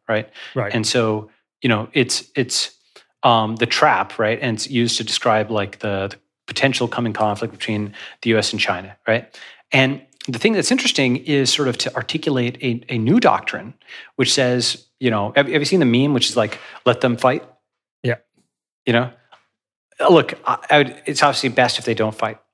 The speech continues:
Speaker 1: But if you assume that's, like, inescapable, let them fight and just go to crypto, which is peace, and it's trade, and it's privacy, and it is civil liberties, and so on, and use that as your global platform so that neither country can ban it,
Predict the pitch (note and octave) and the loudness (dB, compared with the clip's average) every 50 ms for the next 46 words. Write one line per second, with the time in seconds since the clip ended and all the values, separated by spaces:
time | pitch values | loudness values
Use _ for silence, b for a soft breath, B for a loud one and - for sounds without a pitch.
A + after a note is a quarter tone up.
0 | _ _ _ - C#3 C#3 - C#3+ C3 - D#3 D3 C3+ C3 - - C3+ B2+ A#2+ A2+ | _ _ _ 0 0 2 2 0 0 2 2 2 2 2 2 0 2 0 2 0
1 | A2 - - - _ _ _ _ _ _ - A#2+ A2+ A2 - - B2+ A2+ A2 - | -2 -4 -6 -10 _ _ _ _ _ _ -2 -2 -2 -2 -2 -4 -2 -2 -2 -2
2 | - - A2+ - - C3+ C#3+ - F3 E3+ - B B B B B B - C3+ D#3+ | 0 -2 -2 -2 0 -2 -2 -2 -2 -4 -8 B B B B B B 2 4 4
3 | D#3+ G3+ F3 - - C#3 C3 C3+ C3+ C3 - _ - D3 C3+ C3 B2 - - C3 | 4 2 0 2 2 2 2 2 0 -2 -6 _ -4 -4 -2 -2 -2 2 2 2
4 | B2 B2 - - A#2 - - A#2 A2+ G2+ - D#3 A#2 - - B2 G#2+ - - - | 2 2 2 0 0 0 0 -4 -4 -4 -6 -8 -4 -2 -2 -2 -2 -4 -4 -4
5 | - - D3 D3+ D#3 - - - - B B B B B B - - A#2 A#2 A2+ | -2 0 0 0 0 0 -2 -4 -6 B B B B B B -4 -2 -2 -2 -2
6 | - - - C#3 C3 C3 C3 C3 C3+ C3 - - B2 A#2+ A#2+ - - - - C#3 | -2 -2 0 2 2 2 2 0 0 -2 -6 -8 -8 -6 -6 -8 -8 -2 0 0
7 | B2+ B2+ B2+ B2+ - - C3+ B2+ B2 B2+ B2 B B B B B - - B2 A2+ | 0 0 -2 -4 -4 -2 -2 -2 -2 -4 -6 B B B B B -6 -2 -2 0
8 | G#2+ A2 A2 A#2 A2 G#2 - - B2 A2+ A#2 A2+ A2 A2+ A2+ G#2+ A2 A2 A2 G#2 | 0 0 0 0 0 0 0 0 0 0 0 0 0 0 -2 -2 -2 -2 -2 -2
9 | - G#2+ G2+ - - A#2+ G#2 F#2+ G2 G#2 B2 B2+ A2+ A2 C3 C3 - - - A#2 | -4 -6 -4 -2 -2 -2 -2 -2 -4 -6 -4 -2 0 0 2 0 2 2 4 4
10 | B2+ C3 G#2+ - - B B B B B B - B2+ A#2 - - A2+ - A#2 A2 | 4 4 2 0 -4 B B B B B B 0 0 2 2 0 0 2 2 2
11 | G#2+ A2 G#2 G2+ - A#2+ B2+ B2+ - - A#2+ G#2+ G2+ G2 G2 G2 B B B B | 2 0 -2 0 2 2 2 2 0 -4 -6 -4 -4 -6 -6 -10 B B B B
12 | B - - A#2+ A#2+ A2+ A#2 - - - _ _ _ _ _ _ _ - C3+ C3 | B 0 2 2 2 2 0 -4 -12 -20 _ _ _ _ _ _ _ 0 2 4
13 | C3 D3+ D#3 D3 - C#3 B2+ - B2 A#2 - A#2 G#2+ G2 A2+ A2 A#2+ D3 G3 - | 4 4 2 0 -2 -2 -2 -4 -6 -6 -6 -6 -2 0 0 0 2 0 -2 -2
14 | - _ | -4 _